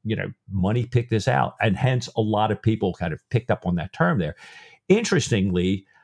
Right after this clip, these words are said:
later, um, a, a playwright named Ella Hickson writes a play called Swive,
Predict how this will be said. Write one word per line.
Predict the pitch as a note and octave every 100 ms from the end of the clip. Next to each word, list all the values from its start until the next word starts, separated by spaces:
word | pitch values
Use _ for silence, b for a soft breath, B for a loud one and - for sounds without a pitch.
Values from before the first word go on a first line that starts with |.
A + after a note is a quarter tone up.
| b
later, | A2 A#2 E3+ A#3+ G#3+ G2 G2 G2 G#2+
um, | G2+ F#2+ F2+ F2+ - _ _ _ _ _ -
a, | B2 - -
a | A2+
playwright | - - G#3+ C3+ E2+ F#2
named | A2+ G2+ F#2+
Ella | C3 B2 A#2+
Hickson | F3 - A#2 F#2+ -
writes | G2 D#3 F3+ - - -
a | A#2+
play | - - D#4 D4
called | - G#2+ F#2
Swive, | - - - D#3+ F#3+ E2 F2+ A2